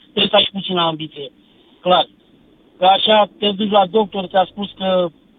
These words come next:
în două, trei săptămâni te cureți degeaba, n-ai, nu știu, dacă nu vrei, nu,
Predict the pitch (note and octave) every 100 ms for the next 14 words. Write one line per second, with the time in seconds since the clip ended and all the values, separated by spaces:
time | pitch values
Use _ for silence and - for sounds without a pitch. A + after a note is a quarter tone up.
0 | _ _ _ F3+ F#3 D#3 G3+ G3 F#3 F#3
1 | F#3+ - F#3 F#3+ F3 F3 - G#3+ G3 D#3+
2 | G3 F#3+ A3 F#3+ C#3 D3+ F3 D3+ C#3+ E3+
3 | - C3 C#3 D#3+ F#3 F3+ D3+ A3+ G#3+ F#3
4 | A#3